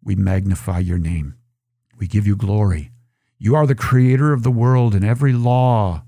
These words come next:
built into the foundation of the world speaks of your, your faithfulness. I thank you for my friend that I'm with right now, my brother, my sister, and I ask you, Lord,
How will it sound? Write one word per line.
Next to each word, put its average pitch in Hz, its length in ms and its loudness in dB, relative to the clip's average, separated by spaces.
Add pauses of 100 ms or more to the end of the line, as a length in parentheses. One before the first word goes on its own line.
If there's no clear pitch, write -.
(580)
built 120 240 -2
into 117 160 4
the 107 100 2
foundation 107 520 0
of 107 60 2
the 104 80 0
world 110 240 0
speaks - 340 -8
of 92 140 -4
your, 104 340 0 (540)
your 104 500 0
faithfulness. - 1120 -8 (720)
I 98 80 0
thank 113 280 -2
you 113 80 2
for 110 140 -2
my 98 160 2
friend 98 520 0
that 87 140 -4
I'm 95 160 0
with 101 220 -2
right 104 240 -2
now, 101 440 0 (180)
my 104 160 -4
brother, 107 340 -2
my 104 220 -2
sister, 110 480 -4
and 107 100 0
I 110 80 -2
ask 110 340 -2
you, 113 80 0
Lord, 104 300 0